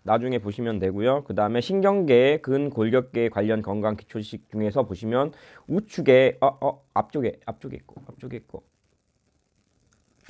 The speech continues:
네, 우측에 보면은, 우측에 보면은 왜 이거 우측 거 설명하려고 하냐면요.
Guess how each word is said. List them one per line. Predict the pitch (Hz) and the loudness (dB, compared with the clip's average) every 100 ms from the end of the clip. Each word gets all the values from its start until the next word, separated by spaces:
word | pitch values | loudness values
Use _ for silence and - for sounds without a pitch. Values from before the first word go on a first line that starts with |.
| - _ _ _ _ _ _ _ _ _ _ _ _ _ _ | -20 _ _ _ _ _ _ _ _ _ _ _ _ _ _
네, | 120 98 - - _ _ - | 0 0 -4 -20 _ _ -2
우측에 | 202 - 202 196 | -2 2 6 6
보면은, | 170 170 170 170 | 6 2 2 0
우측에 | 151 180 165 165 | -2 -4 0 0
보면은 | 143 135 135 143 151 123 117 | 2 0 0 2 0 -2 0
왜 | 120 139 139 | 6 8 6
이거 | 123 123 135 131 120 | 4 2 4 4 2
우측 | 113 127 143 | -2 -6 -10
거 | - 131 | 0 0
설명하려고 | 156 165 160 143 127 120 104 107 | 0 -2 0 0 2 -2 -2 -4
하냐면요. | 120 143 117 123 165 | -4 -4 -6 -4 -6